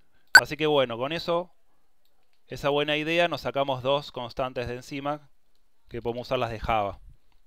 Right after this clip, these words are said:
Y después fíjense que, bueno, acá defino, tengo todas las definiciones, ¿no? El ancho del juego, el largo, el tiempo de espera. Em, y acá una cosa que está bueno saber,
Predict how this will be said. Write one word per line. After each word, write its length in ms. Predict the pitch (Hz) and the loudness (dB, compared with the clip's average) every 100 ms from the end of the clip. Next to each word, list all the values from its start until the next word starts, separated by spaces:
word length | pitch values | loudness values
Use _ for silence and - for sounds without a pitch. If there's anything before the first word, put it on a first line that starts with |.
| - - - - - - - - - - - - - - - - - | -20 -20 -20 -20 -20 -20 -20 -20 -20 -20 -20 -20 -20 -20 -20 -20 -6
Y 100 | 175 | 0
después 400 | 170 - 208 202 | 2 4 2 2
fíjense 580 | 190 180 170 156 185 180 | -4 -2 -2 -2 -2 0
que, 200 | 185 160 | 2 2
bueno, 360 | 147 127 113 | 2 2 -2
acá 140 | 110 156 | -2 0
defino, 380 | 160 156 151 139 | 0 -2 -6 -4
tengo 300 | 151 147 139 | -6 -4 0
todas 160 | 160 | 0
las 100 | 151 | 0
definiciones, 540 | 139 131 123 139 117 110 | -6 -10 -8 -6 -6 -4
¿no? 180 | 139 | -2
El 120 | 127 123 | 0 0
ancho 240 | 123 139 | 0 -4
del 120 | 139 | -6
juego, 440 | - 160 147 127 120 | -4 -2 0 0 -2
el 140 | 135 | 2
largo, 640 | 143 135 131 131 131 131 | 4 6 4 0 0 0
el 120 | 123 | -2
tiempo 400 | 113 127 120 123 123 | -4 -10 -6 -4 -2
de 60 | |
espera. 840 | 117 - 139 131 131 127 123 117 - - - - - - - - - | -2 -4 -2 0 0 0 0 -4 -12 -20 -20 -20 -20 -20 -20 -20 -14
Em, 880 | 131 131 123 120 117 110 107 104 98 - - - - - - - - - - - - - - - | -8 -4 -4 -4 -6 -10 -16 -18 -20 -20 -20 -20 -20 -20 -20 -20 -20 -20 -20 -20 -20 -20 -20 -12
y 140 | 165 | -2
acá 360 | 160 160 196 180 | -2 2 2 4
una 200 | 165 151 | 0 -2
cosa 240 | 180 165 | -4 -6
que 60 | 143 | -6
está 160 | - 160 | -2 0
bueno 240 | 175 160 | 0 0
saber, 440 | - 170 165 160 | 0 2 2 0